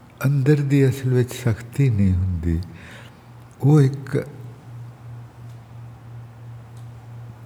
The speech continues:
ਇੱਕ ਤਰ੍ਹਾਂ ਦਾ ਉਹ ਐਕਟਿੰਗ ਵੀ ਨਹੀਂ ਹੁੰਦੀ, ਪਰ ਉਹ ਇਸ ਤਰ੍ਹਾਂ ਦੀ ਸਖਤੀ ਨਹੀਂ ਹੁੰਦੀ ਕਿ ਜਿਹੜੀ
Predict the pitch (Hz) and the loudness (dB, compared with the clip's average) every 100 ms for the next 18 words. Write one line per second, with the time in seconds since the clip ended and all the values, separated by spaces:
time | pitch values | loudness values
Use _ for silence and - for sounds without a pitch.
0 | - - - - - - - 135 - - | -18 -18 -18 -18 -18 -18 0 0 0 0
1 | 135 123 127 120 127 127 120 - 120 131 | 4 6 4 6 4 4 0 -2 2 2
2 | 123 - - - - - - 131 131 123 | 2 -4 -12 -14 -16 -16 -4 0 0 0
3 | 160 160 156 147 120 113 98 101 87 98 | 0 2 4 4 6 6 4 2 0 0
4 | 175 247 - - - - - - - - | -2 -4 -12 -16 -16 -14 -14 -14 -16 -16
5 | - - - 131 147 151 147 - - - | -16 -16 0 2 4 4 2 -4 -12 -12
6 | - 135 131 - 143 147 143 131 - 127 | 2 2 2 0 2 4 2 2 0 0
7 | - - 131 120 135 127 104 110 104 107 | -2 0 2 4 4 4 4 2 2 2
8 | 101 107 110 | 4 4 4